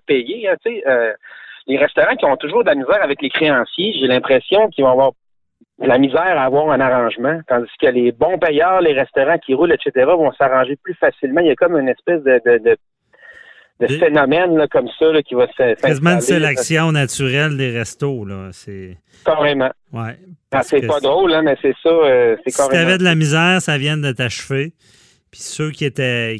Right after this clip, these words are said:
Speaker 2: qui étaient en place, je comprends que vous parlez à vos, à vos fournisseurs, là. C'est, tu me disais ta banque tous les jours, mais j'imagine qu'il y a une panoplie de fournisseurs à qui
Speaker 1: Ah,
Speaker 2: il
Speaker 1: c'est
Speaker 2: faut
Speaker 1: sûr.
Speaker 2: que tu parles, là.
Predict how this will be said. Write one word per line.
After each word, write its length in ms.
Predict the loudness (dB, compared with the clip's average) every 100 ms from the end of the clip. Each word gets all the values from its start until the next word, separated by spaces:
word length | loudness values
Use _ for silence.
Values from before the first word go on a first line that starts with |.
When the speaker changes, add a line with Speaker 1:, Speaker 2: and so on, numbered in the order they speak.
| -10
Speaker 2:
qui 80 |
étaient 160 | -10 -6
en 200 | -6 -6
place, 340 | -6 -4 -4
je 40 | -6
comprends 460 | -6 -6 -6 -6 -6
que 160 | -6
vous 220 | -8 -8 -14 -8
parlez 460 | -6 -4 -4 -4 -4
à 80 |
vos, 260 | -8 -10 -14
à 120 | -18 -18
vos 220 | -14 -14
fournisseurs, 720 | -14 -14 -12 -12 -12 -12 -12
là. 120 | -14 -16
C'est, 260 | -16 -18
tu 140 | -12 -10
me 60 |
disais 260 | -8 -2 -2
ta 160 | -2 -2
banque 260 | -2 -4
tous 180 | -8 -10
les 120 | -8
jours, 180 | -4 -4
mais 60 | -4
j'imagine 400 | -6 -6 -4 -4
qu'il 100 | -6
y 40 |
a 20 |
une 120 | -6 -10 _
panoplie 500 | -6 -4 -6 -6 -10
de 60 | -10
fournisseurs 580 | -10 -10 -10 -8 -6 -8 _ -20 _ -12
à 40 |
qui 40 | -4
Speaker 1:
Ah, 80 | -2
Speaker 2:
il 60 | -2
Speaker 1:
c'est 60 | -8
Speaker 2:
faut 60 |
Speaker 1:
sûr. 100 | -8
Speaker 2:
que 40 | -8
tu 40 |
parles, 400 | -6 -6 -6
là. 80 | -10